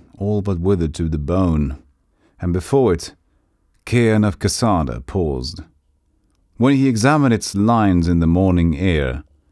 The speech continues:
a sharp, almost irresistible urge began to build in him. He found himself wanting to touch it, to place his own hand, fingertip to fingertip,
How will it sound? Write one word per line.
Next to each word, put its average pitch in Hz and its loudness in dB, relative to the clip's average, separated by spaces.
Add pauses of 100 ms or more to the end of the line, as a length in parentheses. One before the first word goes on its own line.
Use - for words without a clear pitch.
(320)
a - -6
sharp, 104 0 (160)
almost 104 0
irresistible 98 0
urge 98 2
began 90 2
to 85 -2
build 87 0
in 78 0
him. 67 -4 (880)
He 117 0
found 151 0
himself 107 0
wanting 101 0
to 87 -4
touch - -6
it, - -12 (460)
to 98 -4
place 131 2
his 101 0
own 127 2
hand, 98 0 (720)
fingertip 135 0
to 110 0
fingertip, 127 -2